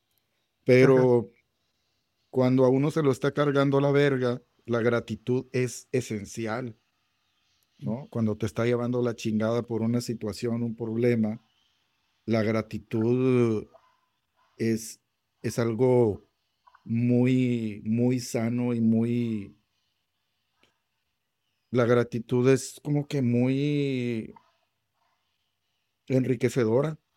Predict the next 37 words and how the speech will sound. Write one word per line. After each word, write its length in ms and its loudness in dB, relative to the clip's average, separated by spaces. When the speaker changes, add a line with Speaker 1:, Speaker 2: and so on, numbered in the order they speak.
Speaker 2:
Ah. 180 -4
Speaker 1:
Ah, 100 -16
trata, 440 0
tra-, 180 4
he 60 4
tratado, 500 0
trato, 340 -4
sí, 200 -12
¿no? 260 -10
Darle, 720 0
darle 320 0
gratitud 580 -4
a 140 2
algo 320 -2
de, 260 -6
no 120 -6
sé, 280 -4
de 240 -6
est-, 180 -8
estar 340 -4
agradecido 760 -2
con 220 -6
la 100 -4
vida, 400 -2
con, 300 -6
con 180 0
Speaker 2:
Ujú. 80 4
Speaker 1:
algo. 240 0
Por 120 2
ejemplo, 360 2
de 120 4
que 120 4
mi 120 2
Speaker 2:
Ujú. 80 -6
Speaker 1:
cría 240 4
está 260 -2
bien, 800 0